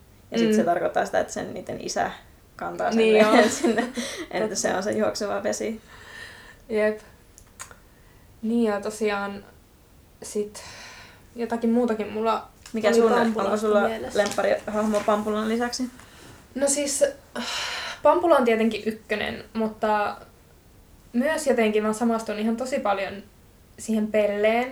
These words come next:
Speaker 1: Mm.
Speaker 2: joka on siis Melkersonien se nuorin lapsi, kun hän on semmonen tosi niinku tunteellinen ja varsinkin eläinrakas.
Speaker 1: Ja her-, herkkä poika.
Speaker 2: Niinpä, et kaikki mitä hän on ikinä halunnut, niin on oma lemmikki, ja tässä kirjan edetessä hänestä saakin niitä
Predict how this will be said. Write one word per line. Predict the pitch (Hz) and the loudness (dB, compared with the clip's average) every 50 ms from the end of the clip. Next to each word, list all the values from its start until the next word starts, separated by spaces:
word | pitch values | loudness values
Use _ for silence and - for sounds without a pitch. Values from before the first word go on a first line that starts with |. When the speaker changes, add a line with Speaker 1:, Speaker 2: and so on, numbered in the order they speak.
| 254 - | -6 -6
Speaker 1:
Mm. | 226 220 208 208 | -4 -4 -4 -4
Speaker 2:
joka | 208 208 - | -4 -6 -6
on | - 214 | -8 -8
siis | - - 208 208 208 - - - - - - - - - - - - | -8 -8 -8 -8 -8 -10 -14 -20 -20 -20 -20 -20 -20 -20 -18 -8 -4
Melkersonien | 208 202 202 - 208 196 208 - 208 202 202 202 202 202 196 202 - | -4 -4 -4 -4 -6 -6 -4 -6 -6 -6 -4 -4 -6 -6 -8 -10 -10
se | - 214 202 | -8 -8 -6
nuorin | 208 202 202 202 202 196 196 196 | -2 -2 0 0 0 0 0 -2
lapsi, | 202 202 - - - 208 196 - - - - - - - | -2 -4 -4 -4 -4 -4 -4 -6 -12 -20 -20 -20 -20 -14
kun | - 226 208 | -12 -4 -2
hän | 233 233 233 | 0 2 2
on | 226 226 | 2 0
semmonen | 220 208 202 202 202 | 0 -2 -2 -4 -4
tosi | 202 220 220 - - 220 208 208 202 208 226 - - - - - - - - - - - - - - - - - - - - | -4 -6 -6 -2 -2 -2 -2 -2 -2 -6 -10 -14 -18 -20 -20 -20 -20 -20 -20 -20 -20 -20 -20 -20 -20 -20 -20 -20 -20 -16 -10
niinku | - 202 202 202 208 | -8 -8 -6 -8 -2
tunteellinen | - 226 233 240 247 240 233 226 220 214 214 214 214 214 214 208 208 208 202 | 2 4 4 6 6 6 6 6 6 6 6 4 4 2 0 0 -2 -2 0
ja | 196 196 190 202 - | 0 0 -2 -2 -4
varsinkin | 208 208 208 208 214 208 - | -4 -4 -4 -4 -6 -6 -4
eläinrakas. | 202 208 208 214 220 220 220 220 220 226 240 233 - 247 247 247 247 240 - - - - - - - - - | -2 0 0 2 2 2 0 0 0 -2 -4 -4 -2 0 0 0 0 -2 -8 -14 -16 -18 -20 -20 -16 -10 -10
Speaker 1:
Ja | 220 | -8
her-, | 208 214 196 190 196 202 - - - - | -4 -2 -2 -2 -2 -4 -10 -14 -12 -6
herkkä | 233 226 220 226 - - 220 | -4 -4 -4 -4 -4 -6 -6
poika. | 214 220 214 208 208 - 220 220 - | -4 -2 -2 -2 -2 -2 -4 -2 0
Speaker 2:
Niinpä, | 233 226 220 220 214 208 208 208 208 208 - - - - - | 0 2 2 2 2 0 0 -2 -4 -6 -8 -16 -20 -18 -12
et | 214 208 - - - - - - - | -12 -12 -12 -12 -18 -10 -8 -6 -4
kaikki | - - 208 208 - - | -2 -2 -2 -2 -2 -4
mitä | 208 196 196 196 | -2 2 4 4
hän | 196 196 202 | 4 4 0
on | - | -2
ikinä | 208 208 - 208 202 190 | -4 0 2 2 2 4
halunnut, | 196 190 185 185 190 185 190 190 196 | 2 2 2 0 -2 -4 -4 -2 -2
niin | 196 190 190 | 0 0 0
on | 202 196 - | -2 -2 -2
oma | 196 196 196 196 196 | 0 0 2 2 2
lemmikki, | 196 196 196 196 202 202 - - 190 | 0 0 -2 -4 -6 -6 -4 -4 -2
ja | 190 | -2
tässä | 190 190 - - 214 | -2 -4 -6 -8 -8
kirjan | 202 190 190 185 175 180 | -8 -6 -4 -2 -2 0
edetessä | 185 185 185 196 208 - - 202 | -2 -2 -4 -6 -8 -10 -10 -8
hänestä | 196 190 190 - - | -8 -8 -8 -10 -8
saakin | 196 - 180 180 190 190 180 | -6 -4 -4 -4 -4 -6 -8
niitä | 185 208 208 - 208 - 220 | -8 -10 -10 -8 -8 -8 -8